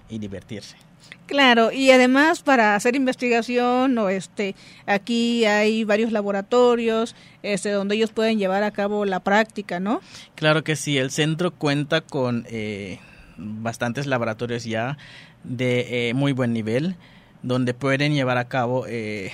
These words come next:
Speaker 1: parte de su investigación. Y si hay algo que se necesita hacer y no t-, lo tenemos aquí en el centro, siempre hay, eh, otras universidades que están colaborando con, eh, la universidad,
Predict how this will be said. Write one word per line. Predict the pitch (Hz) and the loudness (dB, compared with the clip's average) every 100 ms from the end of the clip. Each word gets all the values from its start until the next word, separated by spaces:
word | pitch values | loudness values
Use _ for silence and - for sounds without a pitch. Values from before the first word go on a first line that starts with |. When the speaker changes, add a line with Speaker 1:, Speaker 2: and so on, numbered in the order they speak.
| - - | -14 -4
Speaker 1:
parte | 131 131 139 | 0 0 -2
de | 131 | -6
su | 123 | -4
investigación. | 135 123 - 127 120 143 143 180 196 - - - | -4 -4 -4 -4 -4 -2 -2 -4 -6 -20 -20 -6
Y | 156 160 175 | 0 2 2
si | 175 - | 0 -4
hay | 147 135 | -2 2
algo | 131 143 165 | 0 0 -4
que | 156 139 82 | -4 -4 -6
se | 120 131 | -10 -8
necesita | 123 120 123 127 135 | -6 -8 -10 -10 -10
hacer | 135 139 | -8 -10
y | 98 117 | -8 -8
no | 120 127 135 | -6 -6 -6
t-, | 127 127 | -8 -8
lo | 135 | -8
tenemos | 127 139 135 123 | -4 -4 -2 -4
aquí | 127 127 | -6 -4
en | 127 | -4
el | 127 | -4
centro, | - 139 131 131 143 - - - | -2 -2 -2 -2 -4 -8 -20 -18
siempre | - 143 120 123 135 | -4 0 0 0 2
hay, | 131 127 110 | 2 2 -2
eh, | 123 123 120 98 | -4 -2 -2 -2
otras | 127 135 | -2 -2
universidades | 139 131 120 - 117 110 117 - | -2 -2 -2 -4 -4 -4 -6 -6
que | |
están | 113 - 101 | -10 -8 -10
colaborando | 113 113 104 98 101 110 127 - - - | -8 -8 -8 -8 -10 -10 -12 -20 -20 -20
con, | - 113 117 120 | -10 -6 -6 -6
eh, | 110 107 113 | -8 -8 -6
la | 123 | -4
universidad, | 143 143 139 - 135 | -4 -2 -4 -2 -4